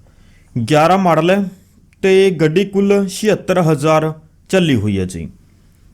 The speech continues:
ਤੇ ਡਿਮਾਂਡ ਮਾਲਕ ਨੇ ਦੋ ਦਸ ਇੱਕ ਵਾਰੀ ਕਿਹਾ ਹੈਗਾ, ਬਾਕੀ ਕਹਿੰਦੇ ਸੀਗੇ ਉੱਪਰ ਨੀਚੇ ਕਰ ਲਾਂਗੇ। ਇਹਨਾਂ ਦਾ ਏਰੀਆ ਤਰਨ ਤਾਰਨ। ਸਵਿਫਟ ਡਿਜ਼ਾਇਰ ਵੀ ਡੀ ਆਈ। ਗੱਡੀ ਦੀ ਹਾਲਤ ਤੁਹਾਡੇ ਸਾਹਮਣੇ, ਚਾਰੇ ਪਾਸੋਂ ਫੋਟੋਆਂ ਮਾਲਕ ਨੇ ਬਹੁਤ ਵਧੀਆ ਆਪਣੇ ਕੋਲੇ ਖਿੱਚ ਕੇ ਭੇਜੀਆਂ।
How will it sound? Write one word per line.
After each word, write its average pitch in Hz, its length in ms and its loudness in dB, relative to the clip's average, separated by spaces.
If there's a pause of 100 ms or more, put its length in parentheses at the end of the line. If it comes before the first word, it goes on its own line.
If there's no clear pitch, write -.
(100)
ਤੇ 165 200 2
ਡਿਮਾਂਡ 147 480 0
ਮਾਲਕ 190 300 2
ਨੇ 202 140 2
ਦੋ 170 280 0
ਦਸ 165 300 0 (240)
ਇੱਕ 143 220 -6
ਵਾਰੀ 160 220 2
ਕਿਹਾ 156 220 0
ਹੈਗਾ, 170 220 2
ਬਾਕੀ 160 280 -2
ਕਹਿੰਦੇ 175 280 2
ਸੀਗੇ 190 200 -2
ਉੱਪਰ 185 280 0
ਨੀਚੇ 170 280 0
ਕਰ 135 220 0
ਲਾਂਗੇ। 92 300 -6 (500)
ਇਹਨਾਂ 180 280 0
ਦਾ 208 140 2
ਏਰੀਆ 170 360 2
ਤਰਨ 180 500 0 (180)
ਤਾਰਨ। 95 440 -4 (480)
ਸਵਿਫਟ 196 500 -2
ਡਿਜ਼ਾਇਰ 170 600 2 (180)
ਵੀ 180 160 2
ਡੀ 123 160 -2
ਆਈ। 82 180 -6 (300)
ਗੱਡੀ 127 200 0
ਦੀ 220 180 0
ਹਾਲਤ 170 260 2
ਤੁਹਾਡੇ 202 300 0
ਸਾਹਮਣੇ, 180 420 0
ਚਾਰੇ 180 300 0
ਪਾਸੋਂ 180 320 -2
ਫੋਟੋਆਂ 160 400 0
ਮਾਲਕ 143 280 0
ਨੇ 156 120 0
ਬਹੁਤ 139 460 -2 (420)
ਵਧੀਆ 143 360 2
ਆਪਣੇ 202 280 2
ਕੋਲੇ 190 200 4
ਖਿੱਚ 175 200 0
ਕੇ 202 100 0
ਭੇਜੀਆਂ। 196 440 2